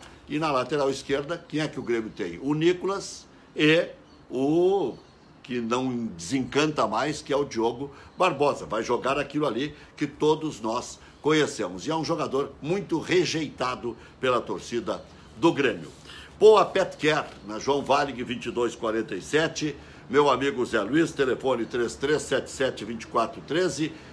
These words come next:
vinte e quatro horas por dia de clínica veterinária. Odontologia, exames, dicas, neurologia, cirurgias, ortopedia, Poa Pet Care. Dizendo que viu esse anúncio,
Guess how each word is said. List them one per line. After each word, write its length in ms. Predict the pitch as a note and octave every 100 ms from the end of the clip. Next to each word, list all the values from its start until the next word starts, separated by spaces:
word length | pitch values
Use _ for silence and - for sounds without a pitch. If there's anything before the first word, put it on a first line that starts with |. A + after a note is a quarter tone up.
| -
vinte 460 | - - A3 F#3 -
e 40 |
quatro 560 | C#3+ - F3 E3+ - C3
horas 460 | C#3 D3+ C3+ - - - - - -
por 160 | D#3 D3+
dia 420 | B2+ F3 D3+ A2 - - - -
de 100 | B2
clínica 480 | C3+ E3+ E3 D3
veterinária. 720 | C#3 C3 C#3 D3 C3 A#2 F2+ D#2 - - -
Odontologia, 960 | - C3+ C#3+ C3 B2 G#2+ F#2 C3 D#3 B2
exames, 680 | G2 F#2 C3+ C#3 A#2+ G2 D#2+
dicas, 640 | A#2+ D3+ - A2+ - - - - - - - - -
neurologia, 880 | B2+ D3 D#3 C#3+ A#2+ G#2 E2+ C3+ C#3 - -
cirurgias, 920 | - - F#3+ D3+ G#2+ - D3+ D#3 - - - -
ortopedia, 960 | - G3 E3 D#3+ D3 B2 F#2 C#3+ E3 A#2+ - - -
Poa 380 | G3 G#3 G3 D#3+
Pet 460 | - - F3+ F#3 -
Care. 280 | C3+ A#2
Dizendo 320 | D2+ - D3+ C3
que 120 | B2+
viu 180 | A2+ A#2+
esse 180 | A#2
anúncio, 460 | D#3+ D3 D#3 - C#3